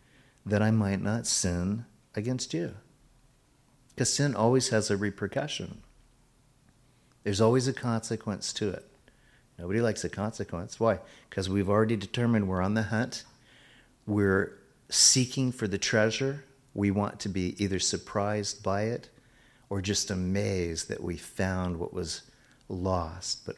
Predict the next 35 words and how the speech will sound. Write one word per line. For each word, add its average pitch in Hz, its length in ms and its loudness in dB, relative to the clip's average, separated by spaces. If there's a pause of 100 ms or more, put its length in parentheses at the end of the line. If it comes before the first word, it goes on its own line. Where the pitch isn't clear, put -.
always 120 540 2
within 107 320 -2
sight 98 360 0
of 90 140 -4
what - 180 -4 (640)
God 95 320 2
had 87 200 -4
his 82 160 -4
eyes 87 280 -8
on. - 300 -12 (1200)
We 110 140 6
want 117 240 6
to 127 40 -2
be 127 120 2
protected 104 640 -4
from 110 180 -2
the 104 120 0
enemy. 107 460 -4 (360)
The 90 80 -10
Lord 92 180 -6
says, - 480 0 (400)
"Then 92 140 -4
put - 220 0
it 113 120 4
in 107 100 2
your 98 140 2
heart, - 540 -8 (960)
'cause 85 260 -6
that 104 340 0
treasury 92 920 0 (140)
there, 90 720 0 (100)
hidden 98 340 -2
in 87 140 -2
your 98 240 -2
heart, 104 400 -4